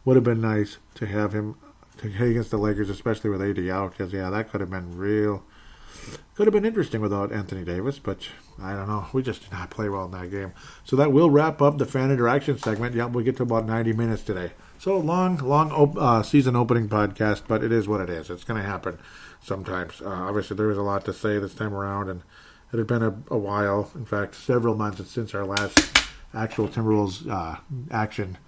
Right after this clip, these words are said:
to talk about. I mean, we're talking ten months ago. So, of, of course, we both, uh, had a lot to get off our chests, and others as well, Ali, Vince Germano, guys like that.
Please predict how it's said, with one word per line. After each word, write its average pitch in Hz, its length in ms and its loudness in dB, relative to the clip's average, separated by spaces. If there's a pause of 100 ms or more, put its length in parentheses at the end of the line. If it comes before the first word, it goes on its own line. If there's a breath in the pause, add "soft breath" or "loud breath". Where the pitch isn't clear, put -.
(120)
to 117 60 -6
talk 104 300 0
about. 87 280 -6
I 95 60 -4
mean, 101 120 -4
we're 131 100 0
talking 104 640 -2 (640)
ten 147 220 0
months 139 220 0
ago. 95 280 -2
So, 110 300 -4 (600 loud breath)
of, 127 300 -4 (100)
of 120 140 -2
course, 120 280 2
we 117 80 4
both, 110 240 2
uh, 101 220 -2
had 98 120 -2
a 104 60 0
lot 98 160 -2
to - 80 -8
get 110 100 2
off 101 160 0
our 98 80 -4
chests, 95 420 -6 (400 loud breath)
and 104 100 -4
others 101 300 -2
as 92 180 -8
well, 95 380 -4
Ali, 95 440 -2
Vince 92 260 -8
Germano, 101 440 -4
guys 101 280 -4
like - 180 -4
that. 104 220 -4